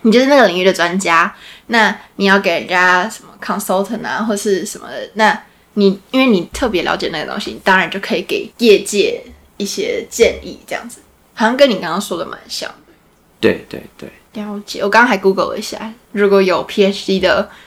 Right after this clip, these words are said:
Speaker 1: 那个学历的话，<laughs> 去管顾业可以多比人家十五K美金，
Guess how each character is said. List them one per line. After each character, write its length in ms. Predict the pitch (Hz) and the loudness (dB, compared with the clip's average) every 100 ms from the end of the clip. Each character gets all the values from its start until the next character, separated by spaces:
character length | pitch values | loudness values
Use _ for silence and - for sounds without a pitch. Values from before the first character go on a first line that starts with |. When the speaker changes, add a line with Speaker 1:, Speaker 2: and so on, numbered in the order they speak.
| _ _ | _ _
Speaker 1:
那 140 | 196 | -6
个 180 | - - | -6 -8
学 280 | 202 180 185 | -6 -2 2
历 160 | 202 | 4
的 80 | 202 | 4
话， 420 | 226 - - - - _ | 0 0 -2 -4 -8 _
<laughs> 280 | - - - | -16 -14 -2
去 120 | - | 2
管 240 | 320 208 190 | 4 4 6
顾 200 | 247 240 | 6 8
业 200 | 247 226 | 8 6
可 160 | 240 | 6
以 100 | 233 | 6
多 300 | 202 202 214 220 | 8 8 6 6
比 160 | 214 | 6
人 220 | 180 175 | 6 6
家 440 | 180 196 190 196 - - - _ | 4 4 6 4 2 -6 -20 _
十 340 | - - 202 | -6 0 4
五 160 | 247 208 | 6 4
K 340 | - - 196 | 2 4 8
美 220 | 190 180 196 | 8 4 -2
金， 440 | - 110 127 247 | -8 -8 -6 -8